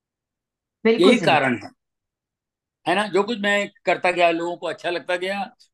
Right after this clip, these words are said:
Speaker 2: और वो हमारे director को पता है, हमारे, अ, प्रोड्यूसरों को पता है, "अरे बाप रे, जॉनी भाई को ले लो, जॉनी भाई उसको सजा देते हैं।" For example, मेरी life की best movie है बाजीगर,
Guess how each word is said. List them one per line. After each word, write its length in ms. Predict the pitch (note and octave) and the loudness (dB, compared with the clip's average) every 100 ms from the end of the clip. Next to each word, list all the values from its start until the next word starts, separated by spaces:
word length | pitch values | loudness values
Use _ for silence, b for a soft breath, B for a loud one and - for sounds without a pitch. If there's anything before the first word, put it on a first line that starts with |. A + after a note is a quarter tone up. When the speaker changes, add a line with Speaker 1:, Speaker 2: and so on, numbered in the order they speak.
| _ - | _ 0
Speaker 2:
और 180 | E3 F3 | 2 2
वो 120 | F3+ | 2
हमारे 240 | F3 G3+ | 2 2
director 340 | D#3+ D3+ - F3+ | 0 -2 -4 -8
को 80 | |
पता 200 | G3 F#3+ | -6 -2
है, 60 | G3+ | 0
हमारे, 300 | G3+ F3+ D#3+ | 2 2 2
अ, 60 | C#3+ | 0
प्रोड्यूसरों 640 | D3 C#3 _ F3 F#3 G3 G3+ | -4 -4 _ -8 -6 -6 -6
को 100 | G3 | -8
पता 240 | F3 F3 | -2 -2
है, 100 | D3 | -2
"अरे 440 | - _ - F3 | -4 _ -4 -2
बाप 220 | F3 E3 E3 | 0 0 0
रे, 60 | |
जॉनी 200 | D#3+ D#3+ | -2 -2
भाई 140 | F3 F3+ | 0 0
को 60 | |
ले 140 | F3 E3+ | -2 -4
लो, 100 | F3+ | -4
जॉनी 220 | D#3 E3 | -4 -4
भाई 160 | E3 | -4
उसको 200 | C3+ B2+ | -6 -8
सजा 140 | C3+ C#3+ | -4 -4
देते 260 | C#3+ C3 | -4 -10
हैं।" 120 | A2+ - _ _ _ _ _ _ _ _ _ _ _ E3 | -14 -14 _ _ _ _ _ _ _ _ _ _ _ -4
For 160 | F3 | 0
example, 480 | F#3+ G3 G3+ G#3+ G3 | 2 0 2 0 0
मेरी 360 | G3+ A3 A3+ G#3+ - C#3+ | -4 -2 -4 -8 -8 0
life 280 | E3+ G3 - | 2 2 -2
की 100 | G3+ | -4
best 380 | D3 F#3 F#3+ D#3 | -2 -2 -4 -10
movie 320 | F#3 G3 G3+ | -8 -4 -2
है 380 | D#3+ E3+ E3+ F#3+ _ _ _ _ _ _ _ _ _ _ _ _ _ _ _ _ _ _ _ _ D3+ | 0 0 -2 -4 _ _ _ _ _ _ _ _ _ _ _ _ _ _ _ _ _ _ _ _ 0
बाजीगर, 380 | D#3+ D#3+ C3 | 0 2 -4